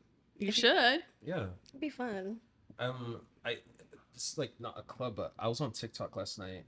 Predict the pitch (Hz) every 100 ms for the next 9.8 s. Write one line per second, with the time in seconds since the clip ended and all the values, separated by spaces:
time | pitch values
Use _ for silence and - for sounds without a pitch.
0 | - 107 107 - 117 110 101 92 - _
1 | _ 98 90 87 85 90 104 _ _ _
2 | _ _ _ _ _ _ _ _ 123 107
3 | 104 107 104 113 - - 117 123 104 98
4 | 95 95 101 95 - - - 139 120 113
5 | 110 104 101 - _ - - - 98 107
6 | - - 147 143 123 - 107 98 110 101
7 | - 104 95 - 90 65 - - 117 90
8 | 85 - 87 85 - - _ - _ 101
9 | 101 113 - - - - - -